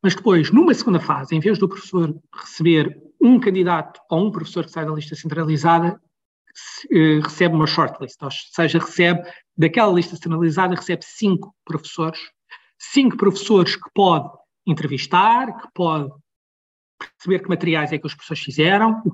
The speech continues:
onde é que os professores estiveram e escolher destes cinco professores. E é aqui que entra a avaliação, porque no momento em que a escola vai entrevistar estes potenciais cinco candidatos, pode olhar para a avaliação que este professor teve no passado e pode olhar para o trabalho que este professor fez no passado.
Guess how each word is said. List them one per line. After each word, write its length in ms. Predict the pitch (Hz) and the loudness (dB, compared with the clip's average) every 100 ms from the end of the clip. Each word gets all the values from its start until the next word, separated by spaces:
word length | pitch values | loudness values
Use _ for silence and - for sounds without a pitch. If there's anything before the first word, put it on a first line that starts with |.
| - | 0
onde 160 | 185 180 | 2 4
é 60 | 214 | 2
que 80 | |
os 60 | 170 | -2
professores 240 | - 160 | -6 -8
estiveram 480 | - 170 202 220 311 - | -4 0 2 0 -2 -4
e 40 | |
escolher 360 | 233 208 202 185 | -6 -4 -4 -2
destes 260 | 175 180 | -6 -8
cinco 180 | 170 147 | -10 -10
professores. 520 | - 151 - 156 - - 277 | -14 -16 -18 -20 -20 -2 4
E 160 | 247 | 6
é 20 | |
aqui 220 | 233 240 277 | 6 4 2
que 80 | |
entra 180 | 262 240 | 2 4
a 40 | 214 | 4
avaliação, 520 | 196 208 - 160 135 _ _ _ _ - | 2 -2 -2 -6 -6 _ _ _ _ -2
porque 220 | 180 - | 0 4
no 80 | 262 | 4
momento 300 | 277 349 285 | 6 6 4
em 80 | 262 | 2
que 80 | |
a 20 | 233 | 0
escola 300 | 233 202 175 | 0 0 0
vai 160 | 202 | -2
entrevistar 480 | 190 175 185 185 196 | -4 -2 -4 -2 -2
estes 180 | 170 - | -4 -6
potenciais 560 | - 214 208 180 156 | -8 -8 -4 -6 -6
cinco 200 | - 180 | -6 -6
candidatos, 600 | 170 170 151 131 120 - - - _ _ _ _ _ _ _ _ _ _ _ _ _ - | -6 -6 -6 -6 -12 -20 -20 -20 _ _ _ _ _ _ _ _ _ _ _ _ _ 0
pode 200 | 240 240 | 2 4
olhar 220 | 233 226 | 4 2
para 100 | 226 | 2
a 20 | |
avaliação 380 | 214 233 220 220 | 0 -2 -4 -6
que 80 | 220 | -6
este 100 | - | -8
professor 280 | - - 190 | -6 -4 -2
teve 200 | 220 190 | -2 -2
no 100 | 196 | -4
passado 380 | 202 180 160 151 | -6 -8 -10 -4
e 100 | 185 | 0
pode 200 | 220 214 | 0 0
olhar 220 | 208 202 | 0 0
para 80 | 214 | -2
o 20 | |
trabalho 280 | 208 196 190 | -4 -4 -4
que 100 | 180 | -6
este 100 | 180 | -10
professor 280 | - - 165 | -12 -10 -10
fez 200 | - 170 | -8 -8
no 100 | 156 | -8
passado. 340 | 165 156 165 | -10 -12 -16